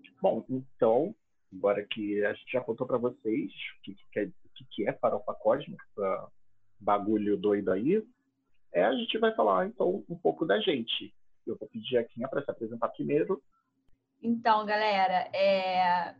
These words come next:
Speaker 2: meu nome oficial tá lá registrado na carteira de, na, na, na certidão de nascimento, é Érica Fontinelles, mas eu, Pacheco, mas eu uso Quinha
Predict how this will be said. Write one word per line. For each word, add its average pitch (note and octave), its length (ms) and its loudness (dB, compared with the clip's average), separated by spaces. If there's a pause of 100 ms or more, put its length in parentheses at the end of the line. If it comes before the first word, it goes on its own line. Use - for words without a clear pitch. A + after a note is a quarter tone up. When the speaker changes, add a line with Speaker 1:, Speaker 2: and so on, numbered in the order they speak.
(120)
Speaker 2:
meu D4 280 2
nome C#4 220 0
oficial A#3 640 2
tá A3 160 -2
lá G3 160 2
registrado G#3 720 -2
na G3 140 -8
carteira F#3+ 400 -10
de, F#3+ 120 -14
na, F3 200 -4
na, E3 160 -2
na E3+ 360 -6
certidão F#3+ 460 -8
de G3 80 -6
nascimento, G3 720 -6
é G3+ 240 -2
Érica B3+ 240 -4
Fontinelles, A#3+ 960 -4 (400)
mas G#3 160 -4
eu, A3 160 -6
Pacheco, - 560 -4 (400)
mas A3 460 2
eu A3 180 0
uso A#3 480 -2
Quinha B3+ 500 -2